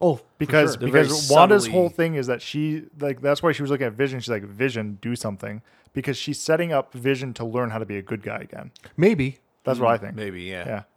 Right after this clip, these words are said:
Speaker 3: yeah.
Speaker 1: Yeah, there's something going on here with, like, I, I
Speaker 2: Well,
Speaker 1: personally
Speaker 2: Vision,
Speaker 1: think the story
Speaker 2: Vision's
Speaker 1: here is resurrecting, 'cause we've never, suddenly
Speaker 2: Okay.
Speaker 1: Vision comes back.
Speaker 2: S-, right.
Speaker 3: And he apparently has
Speaker 2: So,
Speaker 3: the Mind Stone
Speaker 2: that,
Speaker 3: in his
Speaker 2: so
Speaker 3: head, too.
Speaker 1: Yeah.
Speaker 2: Well,
Speaker 3: Yeah.
Speaker 1: I think that's Wanda's envision.
Speaker 3: No,
Speaker 2: Yeah,
Speaker 3: the,
Speaker 2: yeah, yeah.
Speaker 3: sorry, the Soul Stone.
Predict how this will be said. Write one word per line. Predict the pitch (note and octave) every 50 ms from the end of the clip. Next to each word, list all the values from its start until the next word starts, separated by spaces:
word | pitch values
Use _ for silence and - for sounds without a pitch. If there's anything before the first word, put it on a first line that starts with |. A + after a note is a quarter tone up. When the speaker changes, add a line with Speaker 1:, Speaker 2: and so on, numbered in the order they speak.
| A#2+ A2 G#2+
Speaker 3:
yeah. | G2+ -
Speaker 1:
Yeah, | F3 E3+ E3+
there's | E3 E3+ E3 -
something | A#3+ A#3 A#3 A3
going | G3 F#3+ F#3 F3
on | E3+ E3
here | D3 E3+ E3+ D3
with, | C#3+ C#3
like, | D3+ - - - _
I, | -
I | E3 -
Speaker 2:
Well, | F3 E3+ F3+
Speaker 1:
personally | - - - - G#3+ G#3+
Speaker 2:
Vision, | F#3 G3
Speaker 1:
think | F#3+
the | C#3 E3+ E3+
story | - F3+ F3 F3 E3+
Speaker 2:
Vision's | D3+
Speaker 1:
here | E3+ D#3+ D3
is | B2+
resurrecting, | A#2+ D3 D#3 C3+ C#3 C3+ B2 C3 C#3+ D3+ - - C#3 B2
'cause | B2+ C#3+
we've | D3+ G3+ A#3 G#3+ G3
never, | G3+ F#3+ F3+ E3+ D3+ - - - _ _ _
suddenly | - - G#3 A3 A3 G3 F3 E3 D3 B2+ - -
Speaker 2:
Okay. | D3+ C3 D#3+
Speaker 1:
Vision | E3 A#2 G#2+ G2+
comes | - - D3 C#3+ C#3 C3 A#2+
back. | - D3 C#3 - - - - - - - _ _
Speaker 2:
S-, | - -
right. | E3+ E3 C#3+ B2+ C#3 C#3+ C3+ A#2
Speaker 3:
And | D#3+ D#3+
he | D3+
apparently | - D#3+ D#3 D#3 C#3+ C#3
has | C#3+
Speaker 2:
So, | D#3 F3+ E3+
Speaker 3:
the | D#3 D3
Mind | C3+ F3+ F#3+ E3+
Stone | - - C#3 A2 G2+ G2 F#2 F2+ D3
Speaker 2:
that, | D3 D#3+ E3+
Speaker 3:
in | A#3
his | A#3 G3+
Speaker 2:
so | E3+ D#3
Speaker 3:
head, | B2 G#2+ G2
too. | - - - B2+ G#2+ -
Speaker 1:
Yeah. | C3 A#2 B2 A2 G#2+
Speaker 2:
Well, | F#3 A#3 C#4+ D4+
Speaker 3:
Yeah. | - - - - - - _ _ _ _ _ _ - E3
Speaker 1:
I | E3 F3+ G3
think | A3 G#3+
that's | F#3+ G3 F#3+ -
Wanda's | D#3+ D#3+ E3 E3 D#3 D3 C#3 B2+
envision. | B2+ B2 B2 C#3 C3 A#2+ A2 C#3 D3 C3 B2+ C#3 D3+
Speaker 3:
No, | E3
Speaker 2:
Yeah, | - -
Speaker 3:
the, | E3
Speaker 2:
yeah, | E3 B2+
yeah. | B2
Speaker 3:
sorry, | - - F3 D#3 C3 A2
the | G#2 A2
Soul | - C#3 B2+ A2+
Stone. | - - D#2 C#2 - -